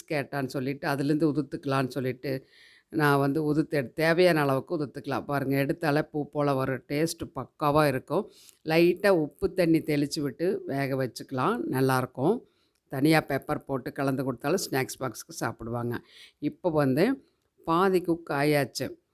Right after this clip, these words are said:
முருங்கைக்காயும் உருளைக்கிழங்கு இந்த அளவுக்கு ரொம்ப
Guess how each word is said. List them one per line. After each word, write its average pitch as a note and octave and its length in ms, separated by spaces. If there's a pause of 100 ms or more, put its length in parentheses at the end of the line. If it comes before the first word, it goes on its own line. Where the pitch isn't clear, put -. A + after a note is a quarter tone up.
(300)
முருங்கைக்காயும் E3+ 760 (420)
உருளைக்கிழங்கு D#3 680 (260)
இந்த D3+ 200
அளவுக்கு C#3+ 360 (760)
ரொம்ப A#3+ 360